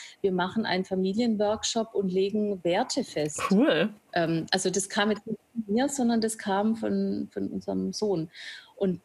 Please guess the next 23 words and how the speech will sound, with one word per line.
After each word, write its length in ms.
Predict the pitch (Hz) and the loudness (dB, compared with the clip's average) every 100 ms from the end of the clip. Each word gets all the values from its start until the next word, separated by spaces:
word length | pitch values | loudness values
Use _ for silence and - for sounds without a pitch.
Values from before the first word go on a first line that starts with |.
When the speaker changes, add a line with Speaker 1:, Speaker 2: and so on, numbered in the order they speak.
| _ | _
Speaker 1:
das 400 | 175 - - - | -4 -4 -4 -4
steht 260 | - 214 214 | -2 -2 -2
jetzt 200 | 208 208 | -2 -2
demnächst 420 | 196 190 - - | 0 -2 -2 0
an. 180 | 175 170 | 0 0
Also 240 | 170 180 | 0 0
ich 160 | 208 - | 0 2
finde 200 | 233 247 | 2 2
es 100 | - | 2
spannend, 480 | 202 202 285 262 | 2 4 4 2
wie 80 | 240 | 4
man 160 | 226 233 | 4 2
so 260 | 233 214 | 2 2
auch 280 | - 180 190 | 4 2 2
immer 260 | 202 220 208 | 2 2 2
wieder 260 | 226 233 | 2 2
Dinge 300 | 220 226 254 | 2 2 4
neu 200 | 226 196 | 4 2
reflektieren 680 | 196 202 190 190 - 269 170 | 2 -2 -2 -2 0 0 0
kann. 260 | - 160 160 | 0 -2 0
Speaker 2:
Total 400 | 165 - 190 202 | -2 2 2 2
interessant. 640 | 190 202 - 220 226 - | 0 -2 0 2 4 2
Speaker 1:
Also, 300 | 185 180 165 | 0 0 0